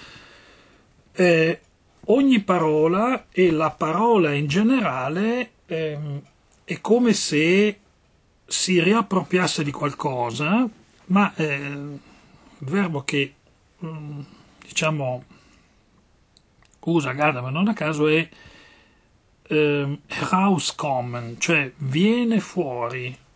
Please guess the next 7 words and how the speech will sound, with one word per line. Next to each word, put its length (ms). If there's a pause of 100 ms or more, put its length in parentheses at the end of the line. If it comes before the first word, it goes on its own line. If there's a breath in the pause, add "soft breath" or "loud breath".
(100)
è 120
come 280
se 500 (1900 soft breath)
da 240
una 260
condizione 1080
di, 480